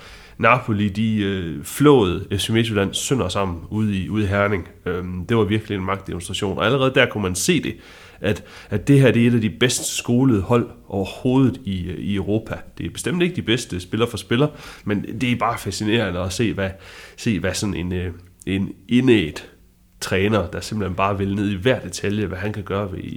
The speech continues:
ved et hold. Og så også, nu det var Napoli og så Shakhtar. Jeg synes bare, Shakhtars historie, den er, den er fuldstændig vild. Altså, de spiller jo,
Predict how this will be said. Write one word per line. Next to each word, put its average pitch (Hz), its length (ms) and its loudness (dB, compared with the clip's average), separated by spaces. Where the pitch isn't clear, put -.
ved 60 100 -8
et - 80 -10
hold. 101 240 -2
Og - 100 -6
så 120 80 4
også, 104 340 2
nu 113 140 0
det 110 160 2
var 107 100 2
Napoli 101 420 0
og 92 80 -6
så 101 100 -4
Shakhtar. 104 480 0
Jeg 98 60 -6
synes 90 120 -4
bare, 95 120 0
Shakhtars 98 440 0
historie, 92 440 0
den 85 180 -4
er, 73 120 -6
den 80 200 -6
er - 40 -8
fuldstændig 101 400 -6
vild. 101 260 0
Altså, 87 200 -10
de 95 100 -8
spiller 104 360 0
jo, 92 160 -2